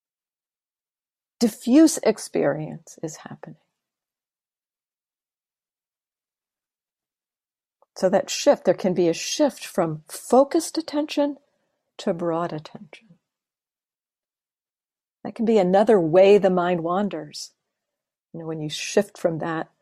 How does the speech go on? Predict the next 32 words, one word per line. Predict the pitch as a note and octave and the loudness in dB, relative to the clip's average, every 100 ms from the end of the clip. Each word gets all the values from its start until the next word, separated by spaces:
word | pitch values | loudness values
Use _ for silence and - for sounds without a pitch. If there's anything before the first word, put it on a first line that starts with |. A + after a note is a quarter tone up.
| _ _ | _ _
focus | - G#3+ G3+ F3+ E3+ | 0 2 2 0 -4
to | - | -12
something | - E3+ D#3 E3+ | -6 -6 -6 -8
diffuse. | D#3 D#3+ - F#3+ E3+ D3+ | -4 -6 -4 0 0 -2
And, | D#3+ D#3 - - | -8 -8 -16 0
and | A3 | 2
if | A#3+ | 4
we're | B3 | 2
not | A3+ A#3+ D#4 E4+ - | 2 2 0 -4 -6
kind | A3+ G#3 | -2 0
of | E3+ D#3 _ _ | 0 -2 _ _
familiar | - G3 F3+ G3+ B3 G#3 E3 | -4 0 2 4 4 4 2
with | D#3+ D#3+ - | 0 -2 -4
the | E3+ | -4
experience, | D#3+ - F3+ E3+ D#3+ | -4 -6 -4 -4 -6
or | E3 | -10
if | D3+ | -8
we're | F3 | -8
not | F3 A#3 C#4+ - _ _ _ F3 | -8 -6 -8 -10 _ _ _ 2
giving | B3+ G#3 G#3+ F3 | 4 4 2 0
credit | - - G#3+ A3+ G#3 - - | -6 -4 2 6 6 4 -2
to | - G3 E3 D#3 D#3+ D3+ - - _ _ | -2 2 2 2 0 -2 -8 -20 _ _
the | G3+ | 6
experience | F#3+ - - F#3+ F3 E3+ D#3 | 6 4 4 6 6 4 0
of | D#3+ | -2
diffuseness | D#3+ D#3 - G3 G3+ F3 C#3+ D#3 - - - _ _ _ _ _ | 0 -4 0 0 0 -4 -2 -4 -6 -16 -20 _ _ _ _ _
and | - F3 F#3 | -6 -2 2
think | A3 | 2
it's | G#3+ D#3+ | 2 -4
just | - F#3 E3 - - | 2 2 2 -12 -16
spacing | - G3 G3+ - D#3+ | 0 2 2 0 -4
out, | D#3 G3+ C#3+ F#3 - | -2 -2 -2 -6 -14